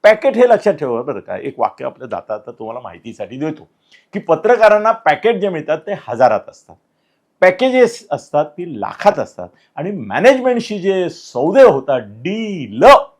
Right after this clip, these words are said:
तिसरा शब्द, पॅकेट, पॅकेज आणि डील, ते करोडोत असतं. तर, अं, तुम्ही एवढं सगळं करताना त्यांना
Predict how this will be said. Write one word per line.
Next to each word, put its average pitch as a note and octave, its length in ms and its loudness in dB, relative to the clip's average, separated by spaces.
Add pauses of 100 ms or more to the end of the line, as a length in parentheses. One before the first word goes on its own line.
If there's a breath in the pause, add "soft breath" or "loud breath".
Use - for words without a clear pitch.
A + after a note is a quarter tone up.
तिसरा D#3 340 -4
शब्द, F2+ 220 -12 (880)
पॅकेट, F3+ 420 -6 (140)
पॅकेज E3 340 -6
आणि E3+ 160 -8
डील, B2 420 -8 (220)
ते G3 60 -10
करोडोत F#2+ 420 -12
असतं. - 280 -20 (1800)
तर, B3 260 4
अं, E3+ 680 6 (400)
तुम्ही C3 160 -12
एवढं E3 200 -6
सगळं C#3 280 -8
करताना A#2+ 400 -8
त्यांना F#2 260 -16